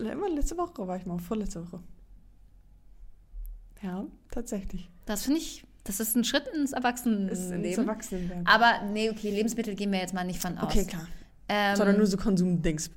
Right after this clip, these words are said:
Speaker 2: Konsum. Also, naja, wo, wobei die Grenze da ist auch hart, ne? So zwischen Klopapier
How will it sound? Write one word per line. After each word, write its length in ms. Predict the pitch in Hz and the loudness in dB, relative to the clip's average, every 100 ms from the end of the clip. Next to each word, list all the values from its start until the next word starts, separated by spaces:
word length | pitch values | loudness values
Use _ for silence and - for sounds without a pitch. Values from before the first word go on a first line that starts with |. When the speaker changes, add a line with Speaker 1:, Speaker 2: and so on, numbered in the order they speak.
| - - - | -16 -18 -2
Speaker 2:
Konsum. 680 | 240 226 196 202 175 175 - - | 2 4 2 0 -2 -4 -10 4
Also, 360 | 233 233 233 220 | 6 6 4 0
naja, 280 | - 233 240 | 2 4 4
wo, 120 | 240 - | 2 -4
wobei 320 | 220 196 208 208 | -6 -2 0 0
die 120 | 214 | -2
Grenze 280 | 208 226 220 | -2 -2 0
da 120 | 233 | -2
ist 120 | 226 | 0
auch 220 | 233 - | -2 -2
hart, 180 | - - | -6 -2
ne? 180 | 247 254 | -2 0
So 140 | 214 | -2
zwischen 480 | 208 226 226 220 214 - - - - - - - - - - | -2 -4 -2 -4 -4 -12 -20 -20 -20 -20 -20 -20 -20 -20 0
Klopapier 640 | 233 254 320 320 330 | 8 10 10 10 8